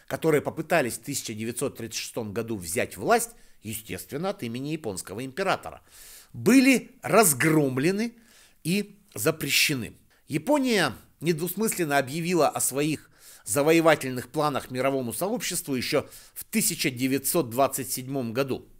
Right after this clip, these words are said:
Тогдашний премьер-министр Японии Гиити Танака в своем меморандуме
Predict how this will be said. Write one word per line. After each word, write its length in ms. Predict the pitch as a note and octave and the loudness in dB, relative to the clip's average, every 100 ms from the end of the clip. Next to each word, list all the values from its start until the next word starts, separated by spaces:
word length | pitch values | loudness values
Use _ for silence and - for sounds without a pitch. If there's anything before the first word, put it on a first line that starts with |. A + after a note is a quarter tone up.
| - - - - _ | -20 -20 -20 -20 _
Тогдашний 500 | - E3+ B3+ B3 F3+ | 2 8 8 8 2
премьер-министр 760 | E3 G3 G3+ F#3+ G#3+ C4 C4 A3 | 0 4 6 4 4 2 4 4
Японии 580 | F#3+ G3 G#3 G#3 F3+ D#3 | 4 2 4 4 4 -2
Гиити 540 | C3 D#3+ G3 G#3+ - | -2 0 2 0 -2
Танака 520 | D#3+ D#3+ F3 B3 - F#3 | -2 0 4 4 4 2
в 60 | |
своем 400 | - D3 F#3 E3 | 2 2 2 2
меморандуме 840 | D#3 D3 D3+ F3+ G#3 F3+ F#3 E3+ | 0 4 6 8 6 2 2 0